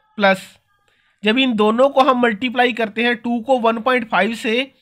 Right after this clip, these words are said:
तो आंसर क्या आएगा? थ्री। इन दोनों को जब हम ऐड करते हैं ब्रैकेट में तो फिफ्टी। अब सिक्स हंड्रेड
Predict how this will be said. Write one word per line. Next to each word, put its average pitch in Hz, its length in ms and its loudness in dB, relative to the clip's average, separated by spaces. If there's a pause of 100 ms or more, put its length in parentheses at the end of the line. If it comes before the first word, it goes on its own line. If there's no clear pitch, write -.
(160)
तो 214 40 -2
आंसर 226 280 -2
क्या 226 200 2
आएगा? 208 320 2
थ्री। 180 300 -8 (1900)
इन 226 160 -2
दोनों 226 300 2
को 254 120 4
जब 254 160 6
हम 247 160 2 (100)
ऐड 220 240 4
करते 240 240 -2
हैं 240 120 4
ब्रैकेट 226 340 -2
में 247 180 -4
तो 247 160 -6
फिफ्टी। 160 420 -10 (1000)
अब 247 220 6 (1040)
सिक्स 262 340 -6
हंड्रेड 254 380 2